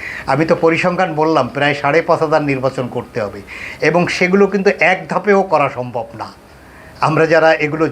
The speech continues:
জানি, এই নির্বাচনী ব্যবস্থাপনা সম্পর্কে আমরা যারা পরিচিত, পুরনো রাজনৈতিক দলগুলো সবারই জানার কথা।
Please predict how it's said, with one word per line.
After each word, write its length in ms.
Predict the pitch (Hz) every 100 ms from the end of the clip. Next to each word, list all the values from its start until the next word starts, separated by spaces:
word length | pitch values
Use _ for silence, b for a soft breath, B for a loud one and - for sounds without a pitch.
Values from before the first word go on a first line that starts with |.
| -
জানি, 300 | 135 147 117 90 B B B -
এই 200 | 147 165
নির্বাচনী 540 | 156 160 151 160 165 156
ব্যবস্থাপনা 720 | 131 147 160 - 165 160 156
সম্পর্কে 500 | - 156 151 147 160
আমরা 240 | 143 143
যারা 180 | 143 143
পরিচিত, 600 | 143 208 214 170 160 104 95 B B B -
পুরনো 380 | 202 214 220
রাজনৈতিক 500 | 214 208 190 208 214
দলগুলো 460 | 190 208 202 220 220
সবারই 580 | 220 - - 277 285 240
জানার 260 | 180 147 -
কথা। 220 | 123 -